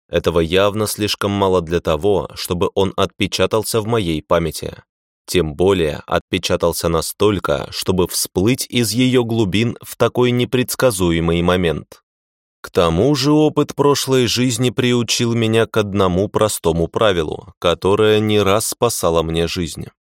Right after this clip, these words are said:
Если тебе что-то опасное показалось, то тебе не показалось. «Серж?» На сей раз насторожился Уайт. «Ты что-то увидел?»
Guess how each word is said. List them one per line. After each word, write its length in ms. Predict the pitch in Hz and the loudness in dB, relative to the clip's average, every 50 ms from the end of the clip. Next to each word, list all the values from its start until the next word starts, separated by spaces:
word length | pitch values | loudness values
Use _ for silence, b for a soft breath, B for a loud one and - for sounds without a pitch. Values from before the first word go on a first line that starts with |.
| _ _ - | _ _ -4
Если 540 | - 82 80 82 101 123 120 - - 131 127 | -4 -2 0 2 2 2 0 0 0 0 0
тебе 300 | - 127 120 123 127 113 | 0 0 0 2 2 0
что-то 360 | - - - 127 - 127 120 | 0 -2 -2 -2 0 0 -2
опасное 680 | - - 120 120 - - 117 113 - - - 110 104 101 | 0 0 0 0 2 0 -2 -2 -2 -2 0 2 2 2
показалось, 880 | - - 98 - 92 87 80 85 101 117 117 92 - - - - - - _ | 2 0 -2 0 0 0 0 0 0 2 2 0 0 -2 -4 -10 -10 -12 _
то 160 | - 95 87 | -4 -2 -2
тебе 320 | - - 85 82 80 95 113 | -2 -2 -2 0 0 2 2
не 140 | 135 139 | 0 0
показалось. 760 | - 143 - - 135 85 82 87 80 76 - - - - - _ _ _ _ _ _ _ _ _ _ _ _ | 0 0 0 0 0 0 2 0 0 0 -2 -4 -8 -12 -14 _ _ _ _ _ _ _ _ _ _ _ _
«Серж?» 640 | - - - 101 95 113 143 143 - - - - _ _ _ _ _ _ _ - | -8 -4 0 2 2 4 4 2 0 -2 -4 -6 _ _ _ _ _ _ _ -4
На 200 | 87 87 90 85 | 0 2 2 2
сей 300 | - - 95 90 90 90 | 2 2 2 4 4 4
раз 240 | 98 127 139 - - | 4 2 2 2 -2
насторожился 800 | 143 139 - - 143 139 139 - 113 98 87 - - 104 - - | -2 -2 0 0 0 2 2 2 2 0 0 0 -2 -2 -2 0
Уайт. 480 | - 104 98 90 80 - - - - _ _ _ _ _ _ _ - | 0 0 2 2 2 0 -4 -10 -20 _ _ _ _ _ _ _ -4
«Ты 140 | 85 85 82 | -2 -2 -2
что-то 340 | - - 101 90 101 98 | 0 0 0 2 2 0
увидел?» 480 | 98 90 95 135 147 156 147 104 80 - | 0 2 0 0 0 2 0 -2 -2 -6